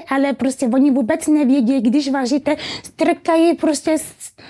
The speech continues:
až do obličej kameru, hledají prostě z vás prostě slova, jak vyjádřit k tomu daný chvíle, co vaří, co připravuješ, prostě k to, „Jej, nemám hrnce, ježiši, tohle, olej, tamto“, prostě máte na to čas, vás tlačí čas,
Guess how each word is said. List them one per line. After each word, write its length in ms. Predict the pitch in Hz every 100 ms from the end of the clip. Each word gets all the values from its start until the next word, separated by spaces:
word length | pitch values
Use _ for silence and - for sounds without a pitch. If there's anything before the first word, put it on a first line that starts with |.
| - -
až 260 | - 311 269
do 220 | 226 -
obličej 580 | - 330 262 311 - 349
kameru, 600 | 359 294 285 285 277 262 254 - - -
hledají 480 | - 320 294 330 339
prostě 440 | 349 330 311 330
z 40 | 277
vás 280 | 311 320 -
prostě 440 | - 311 311 330
slova, 580 | 320 302 294 277 269 262 - - -
jak 200 | 320 -
vyjádřit 640 | 269 311 311 254 220 311
k 40 | -
tomu 240 | 294 302
daný 320 | 226 294 302
chvíle, 460 | 302 262 294 285 285
co 180 | - 294
vaří, 380 | 285 269 277 262
co 140 | 320
připravuješ, 800 | 311 311 - 285 254 285 277 277 - - - -
prostě 340 | 320 320 330
k 80 | -
to, 160 | 330 302 - -
„Jej, 260 | 302 370 320
nemám 320 | 330 339 349
hrnce, 380 | 311 339 330 277 254 -
ježiši, 440 | 339 349 339 302 277
tohle, 380 | 349 311 294 254 - 311
olej, 240 | 349 302 233 -
tamto“, 360 | - 339 330 269
prostě 400 | - 311 - 349 320 320 320 - - -
máte 300 | 294 302 339
na 140 | 302
to 160 | - 330
čas, 480 | - 349 349 311 262
vás 240 | 285 277
tlačí 320 | 330 330 285
čas, 300 | - 320 359